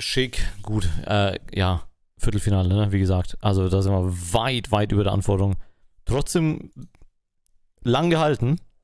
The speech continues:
Not bad. Also hätte deutlich schlimmer laufen können. Ähm, drei eins, acht sieben, gut, die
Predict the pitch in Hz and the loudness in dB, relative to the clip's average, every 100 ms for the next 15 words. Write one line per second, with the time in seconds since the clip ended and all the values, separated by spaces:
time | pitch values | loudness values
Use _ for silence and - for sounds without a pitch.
0 | _ _ _ _ _ _ _ _ _ _ | _ _ _ _ _ _ _ _ _ _
1 | _ - - 107 113 - 117 90 104 - | _ -20 -2 0 0 0 0 0 0 -2
2 | 104 92 92 113 117 101 101 117 101 - | 0 2 2 2 0 0 0 0 0 0
3 | 104 90 87 - 101 110 - - - _ | 0 0 0 0 0 -2 -6 -10 -18 _
4 | - 101 95 90 92 87 95 98 101 101 | -4 0 2 2 0 0 2 2 0 -2
5 | - - - - 98 98 98 92 | -2 -2 0 0 0 0 0 -2